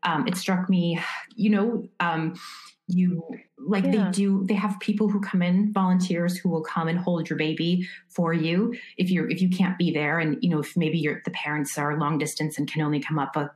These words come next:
Speaker 1: you know, a couple of times a week or something like that, volunteers will hold the baby because babies, you know, again, in a normal circumstance, we know that they need touch and they need love and communication. And you just spend that,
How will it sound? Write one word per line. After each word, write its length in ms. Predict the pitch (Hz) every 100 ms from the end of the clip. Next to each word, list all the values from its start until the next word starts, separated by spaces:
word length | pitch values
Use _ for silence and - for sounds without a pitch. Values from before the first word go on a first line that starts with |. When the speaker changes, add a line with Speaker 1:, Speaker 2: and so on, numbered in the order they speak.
| -
Speaker 1:
you 80 | 180
know, 200 | 147 139 -
a 80 | 180
couple 280 | 180 180 143
of 120 | 143
times 400 | - 151 156 151
a 40 |
week 240 | 143 147 156
or 80 |
something 300 | 143 156 156
like 200 | 151 147
that, 200 | 143 151 - - -
volunteers 480 | 175 170 180 180 180
will 100 | 202
hold 180 | 233 208
the 60 | 233
baby 420 | - 214 226 220
because 420 | 233 - 233 214 - - - - _ -
babies, 500 | 185 185 220 214 - _ _ _ _ _ _ -
you 80 | 214
know, 340 | 185 196 - -
again, 320 | 208 233 233
in 100 | 220
a 80 | 190
normal 220 | 180 175
circumstance, 560 | 175 220 220 208 170 175
we 140 | 160
know 120 | 156
that 180 | 147 156
they 120 | 156
need 240 | 160 156 156
touch 380 | 147 - -
and 100 | 170
they 80 | 156
need 200 | 156 151
love 380 | 151 147 139 135
and 180 | 139 143
communication. 680 | 160 156 156 156 147 151 151
And 140 | 147
you 80 | 156
just 160 | 143
spend 360 | - - 170 160
that, 200 | 131 -